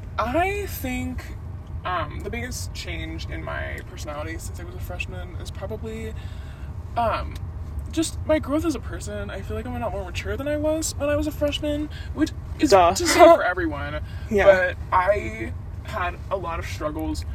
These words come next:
Speaker 1: with maintaining friendships and stuff when I was a freshman and stuff like that. And I feel like as I've gotten older, I've been able to communicate more and just be more comfortable with people and be able to t-, tell when my friends are upset and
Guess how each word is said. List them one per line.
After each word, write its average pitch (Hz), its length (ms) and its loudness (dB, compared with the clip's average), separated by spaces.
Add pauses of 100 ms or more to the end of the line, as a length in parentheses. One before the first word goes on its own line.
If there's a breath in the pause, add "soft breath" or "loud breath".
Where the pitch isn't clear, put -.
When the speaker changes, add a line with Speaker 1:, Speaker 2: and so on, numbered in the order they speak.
(240 loud breath)
Speaker 1:
with 156 340 -4
maintaining 180 480 -6
friendships 156 460 -6
and - 100 -6
stuff 170 220 -6
when - 80 -8
I 156 80 -4
was 160 100 -8
a 160 40 -8
freshman - 520 -6
and - 160 -10 (360 loud breath)
stuff 214 280 2
like 208 160 0
that. 151 340 0
And 208 120 0
I 208 80 -4
feel 196 180 -4
like 160 280 -4 (300 loud breath)
as 180 160 -2
I've 175 120 -2
gotten 175 220 0
older, 156 360 -4
I've 156 160 -4
been 160 120 -4
able 156 220 -6
to 160 160 -8
communicate 220 580 -6
more 190 680 0
and 156 320 -4
just - 240 -6 (240)
be 196 120 -6
more 185 240 -4
comfortable 170 500 -8
with 165 120 -8
people 170 340 -6
and 151 120 -8 (420 loud breath)
be 214 140 -4
able 196 220 4
to 156 440 -2 (200)
t-, - 100 -8 (240)
tell 190 440 4
when 160 320 -4
my 180 120 0
friends 190 280 0
are 180 80 -2
upset 156 500 2
and - 200 -8